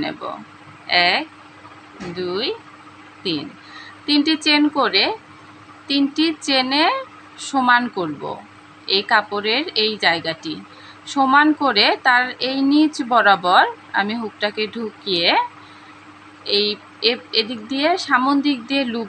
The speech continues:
বের করে আনলাম এবং কাপড় অনুযায়ী হাইটটা ঠিক করে নিলাম, নিয়ে একটি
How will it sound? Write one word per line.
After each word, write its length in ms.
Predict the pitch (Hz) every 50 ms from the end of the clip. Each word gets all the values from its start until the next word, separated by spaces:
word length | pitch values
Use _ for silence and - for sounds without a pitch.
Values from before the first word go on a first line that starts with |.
| -
বের 180 | 226 220 214 214 -
করে 160 | 233 226 220 220 214
আনলাম 280 | 214 220 226 254 302 359 330
এবং 200 | - 269 240 269 277 262 -
কাপড় 300 | 254 226 233 240 262 254 254
অনুযায়ী 380 | 247 247 240 220 240 233 247 254 226
হাইটটা 340 | 226 214 175 170 - - 202 202 -
ঠিক 140 | - 208 - - -
করে 180 | 170 170 175 175 175
নিলাম, 320 | 175 175 175 196 254 339 508 508 - - - - - - - -
নিয়ে 220 | 254 269 277 302 302 294
একটি 240 | 294 302 - 277 294